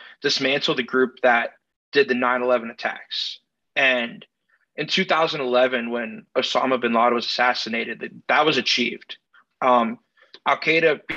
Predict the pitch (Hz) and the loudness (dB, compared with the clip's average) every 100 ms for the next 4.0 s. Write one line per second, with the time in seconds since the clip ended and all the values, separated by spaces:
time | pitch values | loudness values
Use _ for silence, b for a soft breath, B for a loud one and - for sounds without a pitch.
0 | - 135 135 117 127 127 - 120 110 120 | -12 -6 -6 -2 -2 -2 -6 -10 -4 -4
1 | 113 - - _ _ _ _ 127 117 113 | -4 -8 -20 _ _ _ _ 2 4 0
2 | 110 - _ - 131 120 127 147 143 120 | -2 -16 _ 0 2 2 2 0 -2 2
3 | 139 123 117 113 117 120 - - - - | 2 2 -6 -8 -8 -8 -6 -6 -4 -6